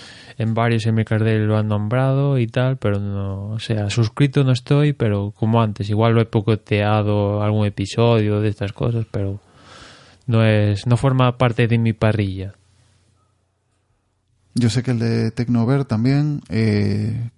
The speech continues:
Speaker 2: creo que lo llegué a, a escuchar en su momento porque algún cruce de tweets vi que tenía Rafa, Azor,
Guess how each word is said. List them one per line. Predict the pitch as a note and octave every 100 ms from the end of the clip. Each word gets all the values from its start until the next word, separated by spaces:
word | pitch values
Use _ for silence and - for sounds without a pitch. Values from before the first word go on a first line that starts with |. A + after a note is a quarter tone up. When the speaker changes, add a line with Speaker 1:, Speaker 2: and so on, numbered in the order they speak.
| _
Speaker 2:
creo | - A#2 A#2
que | A#2+
lo | A#2
llegué | A2+ A2+ A2+ A#2
a, | A#2 A2+ A2 G#2+ G2+ G2 -
a | G#2
escuchar | G#2+ - A2+ - G#2+
en | A#2
su | A2 A#2+
momento | A2 A2 D3 C3+ D3
porque | - G#2+ G2+ G#2 G2 G2 G#2+ - - - - - -
algún | G#2+ G#2+ A2+ A#2
cruce | - A#2 A2 A#2+
de | A2 G2+
tweets | - A2+ - G2+
vi | G#2+ A2+
que | - G#2+
tenía | - G#2 G#2 G#2+ G#2+ G#2 G2+ F#2+ F#2
Rafa, | B2+ B2+ A2+ A#2 A2+ _ _ - - - -
Azor, | - G#2 G#2 G#2